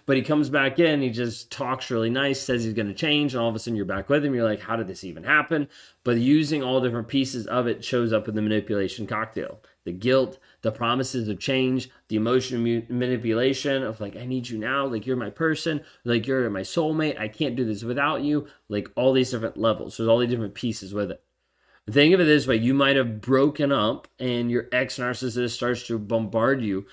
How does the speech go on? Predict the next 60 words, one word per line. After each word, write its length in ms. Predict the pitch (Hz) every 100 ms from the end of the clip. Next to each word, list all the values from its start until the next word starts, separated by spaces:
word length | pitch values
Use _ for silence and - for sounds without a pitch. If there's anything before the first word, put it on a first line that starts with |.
| _ 110
with 460 | 120 120 107 - _
the 180 | 101 113
messages 580 | 113 120 120 123 123 110
you 100 | 120
used 120 | 120
to 100 | 110
send. 300 | - 71 - _ _ _
With 140 | 107 107
like, 240 | 107 107 -
"We 120 | 131
used 280 | 139 156 -
to 40 |
be 60 | 151
so 180 | - 151
much 220 | 147 156
in 140 | 139
love. 320 | 143 143 135
Look 160 | 135 135
at 60 | 139
this 140 | 123
picture. 520 | - 156 - 165 147 - -
Look 220 | 127 135
at 120 | 139
how 100 | 135
much 200 | 139 123
I 60 | 120
love 340 | 110 143 143
you. 100 | 151
Look 200 | 147 143
at 40 | 156
all 60 |
the 80 | 131
things 300 | 120 147 127
we've 120 | 123
talked 300 | 117 120 110
about 160 | 151 139
that 80 | 120
we 140 | 113
said." 480 | 110 151 143 143 127 - - -
And 80 |
they're 80 | 127
trying 340 | 110 - 135 170
to 60 |
manipulate 460 | 165 139 131 131 107
your 140 | 117
emotions. 720 | 104 98 113 110 - - - -
They're 100 | 120
trying 280 | 131 131 139
to 100 | 131
make 260 | 123 117
you 100 | 113
question, 640 | 95 - 147 - - 117 110 _ _ _ _
"Maybe 220 | 120 160
I 100 | 226
should 200 | 214 208
give 100 | 196
him 60 | 196
a 60 | 170
second 280 | 175 151
chance. 400 | 143 151 98 -